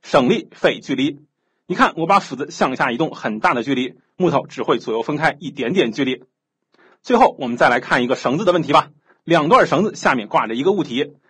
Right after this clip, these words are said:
那么两段绳子的拉力分别多大呢？物体受到重力作用，但保持静止，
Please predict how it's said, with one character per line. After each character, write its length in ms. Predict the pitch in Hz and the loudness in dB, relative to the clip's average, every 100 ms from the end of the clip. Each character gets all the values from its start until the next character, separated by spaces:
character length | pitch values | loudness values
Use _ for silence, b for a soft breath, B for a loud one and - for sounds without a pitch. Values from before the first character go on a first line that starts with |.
| _ - | _ 0
那 100 | 202 | 0
么 120 | - | 0
两 280 | 180 135 113 | 2 2 6
段 180 | 160 131 | 4 4
绳 160 | 123 | 0
子 60 | 131 | -2
的 100 | 120 | 2
拉 120 | 135 | 4
力 160 | 139 123 | 2 -2
分 240 | - 139 127 | -2 -2 0
别 160 | 120 | 0
多 100 | 139 | 4
大 140 | 170 160 | 4 4
呢？ 180 | 147 147 _ _ _ _ _ _ | 2 -2 _ _ _ _ _ _
物 100 | 269 | -2
体 200 | 180 170 | -2 -6
受 160 | - 156 | -4 -2
到 160 | 107 | -2
重 180 | - 202 | 4 4
力 100 | 135 | 4
作 120 | 147 | 2
用， 200 | 131 - _ | 0 -2 _
但 260 | 113 - | -8 -8
保 220 | - - | -12 -16
持 160 | - 143 | -10 -6
静 180 | 233 175 | 0 -2
止， 340 | 117 131 170 | 0 -2 -2